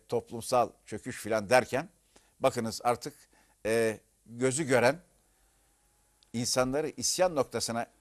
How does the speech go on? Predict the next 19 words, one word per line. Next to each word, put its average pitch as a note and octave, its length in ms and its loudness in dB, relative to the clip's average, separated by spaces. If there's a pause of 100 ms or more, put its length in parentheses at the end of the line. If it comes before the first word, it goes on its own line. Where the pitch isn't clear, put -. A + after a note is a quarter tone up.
getirmiş G2 480 -10
durumda. D#2 300 -14 (2250)
Geçmiş D#3 320 -4
olsun D3 340 2 (220)
demek B2 280 -2
lazım. C3 320 0 (200)
Çünkü B2 320 -8
çok - 300 -8
ciddi B2 320 -8
bir A2+ 120 -6 (300)
kitlesel B2+ 580 -4
çöküşle A2 420 -12
karşı - 320 -10
karşıyayız. A#1 500 -12 (380)
Maddi, C3 480 0
manevi, D3+ 460 0
ahlaki C#3+ 460 6
her C#3+ 80 10
alanda. F2 340 0